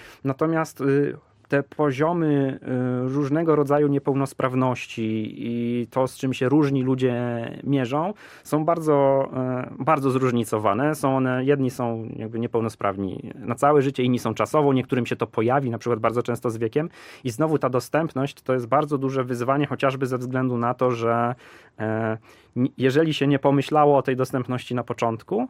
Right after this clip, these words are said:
to potem dodanie dostępności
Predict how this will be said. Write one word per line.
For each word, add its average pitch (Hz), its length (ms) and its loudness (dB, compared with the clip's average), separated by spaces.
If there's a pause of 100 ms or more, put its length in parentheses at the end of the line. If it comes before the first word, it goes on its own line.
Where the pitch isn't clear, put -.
(680)
to 127 100 -2
potem 156 540 2
dodanie 139 880 2
dostępności 127 1200 -2